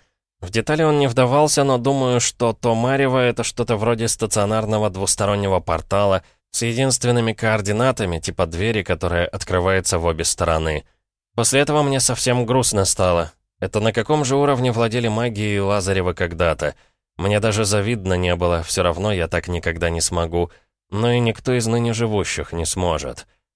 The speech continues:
Дверь выхода находилась в просто неприличной близости от помещений, занимаемых вторым факультетом — но на общей нейтральной территории. Я в очередной раз поёжился от холода. Пальцы на ногах уже вообще ничего не чувствовали,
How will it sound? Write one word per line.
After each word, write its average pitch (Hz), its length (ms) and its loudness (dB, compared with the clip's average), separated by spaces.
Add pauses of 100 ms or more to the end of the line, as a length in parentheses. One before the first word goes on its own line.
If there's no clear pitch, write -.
(380)
Дверь 135 260 0
выхода 151 340 0
находилась 139 560 0
в - 120 -10
просто 127 320 0
неприличной 113 640 -2
близости 104 440 -4
от 95 160 -2
помещений, 95 680 -2
занимаемых 85 640 -4
вторым 90 320 -2
факультетом — 95 720 -4 (440)
но 98 160 0
на 107 180 2
общей 113 280 -2
нейтральной 92 640 -2
территории. 90 760 -4 (420)
Я 113 120 -2
в 135 40 2
очередной 135 440 2
раз 151 180 0
поёжился 131 600 0
от 120 80 -6
холода. 82 480 0 (440)
Пальцы 107 360 0
на 95 120 2
ногах 95 360 0
уже 90 180 0
вообще 85 360 0
ничего 90 420 -2
не 87 140 -2
чувствовали, 82 680 -2